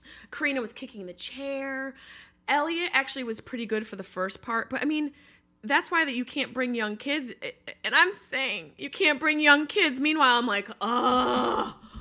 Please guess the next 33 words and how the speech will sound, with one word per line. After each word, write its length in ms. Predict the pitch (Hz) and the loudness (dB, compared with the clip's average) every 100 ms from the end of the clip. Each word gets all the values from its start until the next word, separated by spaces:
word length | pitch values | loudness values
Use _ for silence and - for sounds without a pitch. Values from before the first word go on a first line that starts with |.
| - - - | -18 -20 -2
I'm 120 | 247 | 0
sitting 320 | 269 302 285 | 0 -2 0
in 60 | 262 | 0
my 100 | 233 | 0
seat 260 | 233 240 190 | -2 -6 -4
like, 140 | 190 | -4
"How 200 | 233 233 | 2 2
long 340 | 254 262 330 | 6 8 8
is 80 | 349 | 4
this 160 | 294 254 | -2 -6
<laughs> 0 | |
fucking 500 | 294 - - - 254 | -6 -6 -10 -8 -8
play?" 460 | - 254 233 214 - - - 214 | -2 4 4 2 -6 -20 -20 0
Don't 220 | 262 320 | 0 0
bring 220 | 349 311 | -2 0
impatient 600 | 277 254 226 226 254 - | -2 0 -2 -2 -4 -6
grown 280 | 208 202 214 | -2 -2 0
Italian 480 | 208 202 190 214 226 | -2 -2 0 -2 -2
women 260 | 233 240 | -2 -2
and 420 | 240 185 175 175 - | -4 -4 -4 -8 -12
young 340 | 196 190 180 | -4 -2 0
children 480 | 180 175 170 165 156 | -2 -4 -4 -4 -8
to, 200 | - 170 - - | -10 -12 -14 -10
to 200 | 165 160 | -8 -8
Broadway. 520 | 160 156 135 135 - _ - _ _ | -6 -6 -8 -12 -14 _ -20 _ _
That's 180 | 196 190 | -6 -2
what 100 | 185 | -4
I've 140 | 160 | -4
learned. 340 | 160 143 120 - _ _ _ _ _ _ _ | -8 -12 -14 -18 _ _ _ _ _ _ _
Jenna 320 | 202 285 294 370 | -4 0 2 4
Rocco, 520 | 262 277 - 196 - | 6 6 6 -2 0
"Hey, 760 | - 320 311 294 262 226 196 185 - | 6 8 8 6 6 4 -2 -4 0
paisan. 480 | 277 277 254 185 | 0 4 2 2